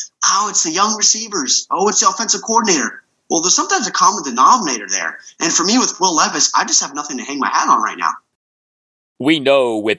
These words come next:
Speaker 2: near certainty that Anthony Richardson, Alabama's Bryce Young, and Ohio State's C J Stroud all will be long gone by the time that the Commanders' number sixteen overall pick in the draft comes up. But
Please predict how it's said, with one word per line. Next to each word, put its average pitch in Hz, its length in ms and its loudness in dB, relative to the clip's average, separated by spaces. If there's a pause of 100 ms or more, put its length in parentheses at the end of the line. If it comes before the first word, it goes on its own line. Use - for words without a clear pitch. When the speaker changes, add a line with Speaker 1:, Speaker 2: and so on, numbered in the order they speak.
(160)
Speaker 2:
near 147 240 0
certainty 82 760 -2
that 90 320 4
Anthony 110 300 -2
Richardson, 101 580 0
Alabama's 95 600 0
Bryce 95 360 2
Young, 90 360 2
and 82 180 0
Ohio 87 320 2
State's 87 400 -2 (100)
C 107 200 0
J 92 160 0
Stroud 90 420 4
all 135 480 4
will 110 140 0
be 104 260 2
long 123 240 4
gone 92 320 2 (140)
by 90 100 6
the 87 100 -2
time 90 520 2
that 90 180 2
the 95 80 -4
Commanders' 92 400 -2
number 92 160 -2
sixteen 87 380 0
overall 87 320 4
pick - 360 -2
in 85 120 -2
the 78 80 -2
draft 82 340 0
comes 82 300 -4
up. 98 240 2
But 92 200 -2